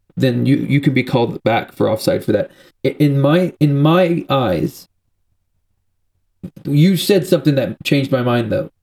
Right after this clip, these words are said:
You're right. The defender did everything he was already gonna do. And that kinda changed my mind. I, I, because I was going into it telling,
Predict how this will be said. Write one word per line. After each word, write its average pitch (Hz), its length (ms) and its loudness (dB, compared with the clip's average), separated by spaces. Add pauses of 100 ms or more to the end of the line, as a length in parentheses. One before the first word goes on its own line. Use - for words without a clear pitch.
You're 147 180 2
right. 147 240 2
The 143 80 2
defender 156 420 2
did 147 260 -2
everything 135 440 0
he 131 80 0
was 123 120 2
already 120 220 0
gonna 110 160 -2
do. 95 340 -4 (1600)
And 123 160 0
that 165 280 0
kinda 180 200 2
changed 151 260 2
my 139 100 2
mind. 113 400 -2
I, - 280 -2
I, - 20 -6
because 131 280 2
I 147 60 4
was 156 120 4
going 165 280 4
into 143 300 4
it 110 140 -4
telling, 127 500 0